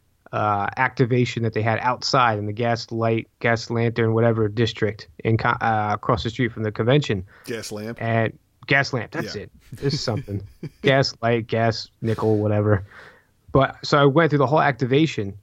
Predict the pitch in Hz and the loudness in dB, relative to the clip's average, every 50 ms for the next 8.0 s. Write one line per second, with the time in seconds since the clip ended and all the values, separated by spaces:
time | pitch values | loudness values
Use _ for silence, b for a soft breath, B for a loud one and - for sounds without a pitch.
0 | _ _ _ - 135 123 113 110 104 104 - - - - - 117 120 123 113 117 | _ _ _ -2 0 0 0 0 -2 -4 -6 -10 -14 -16 -8 -4 -2 -2 -2 0
1 | 120 120 110 - - - 131 127 127 123 127 113 113 - 127 123 123 123 120 120 | 0 0 0 0 2 4 4 4 4 4 2 0 2 2 4 4 4 4 4 4
2 | 117 117 117 - 135 120 113 107 101 98 110 - - - - - - 135 160 160 | 2 0 0 2 2 4 4 4 2 0 -4 -6 -8 -12 -8 2 4 6 8 10
3 | 156 151 151 147 147 139 131 120 113 123 127 131 143 143 139 123 123 - 131 139 | 10 10 10 8 8 8 6 4 2 0 2 4 4 6 6 4 4 2 -2 -4
4 | 113 104 101 - - - 113 110 104 107 107 123 127 120 110 110 - - 110 101 | -4 -4 -4 -6 -10 -12 -10 -10 -6 0 2 4 4 6 4 2 0 -2 -4 0
5 | 101 139 143 151 143 147 135 110 123 123 160 165 160 147 147 135 147 147 143 127 | 4 6 8 8 8 6 4 2 2 4 6 6 6 6 4 4 4 4 4 4
6 | 139 143 123 120 135 127 - - 131 120 139 135 131 127 123 117 113 113 - 127 | 2 0 2 2 0 -2 -2 -4 -2 2 2 4 4 4 2 0 -2 -2 -4 -4
7 | 110 - 123 113 110 104 - 123 110 117 - 113 110 104 110 110 110 104 104 | -2 0 0 0 0 0 0 -2 0 0 -2 -2 -2 0 0 0 0 0 -2